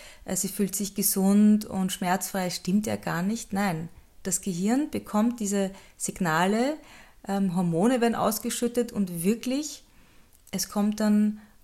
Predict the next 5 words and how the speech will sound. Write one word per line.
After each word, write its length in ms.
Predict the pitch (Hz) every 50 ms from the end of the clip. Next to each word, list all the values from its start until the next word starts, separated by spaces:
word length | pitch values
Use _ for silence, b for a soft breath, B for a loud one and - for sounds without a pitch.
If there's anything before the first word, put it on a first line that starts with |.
| _ -
auch 300 | - - 214 214 - -
oft, 460 | - - 202 208 - - - - - - -
ähm, 580 | 190 185 190 185 190 185 185 185 185 185 185 190 - -
zu 560 | - - - 196 190 185 185 185 185 185 190 - - - _ _
Immunsystemstärkungen 2250 | - 196 190 196 220 269 285 - 247 233 214 - - 214 214 214 208 208 208 208 - - - - - - - - - - 202 202 - 220 208 202 196 196 190 190 190 190 196 190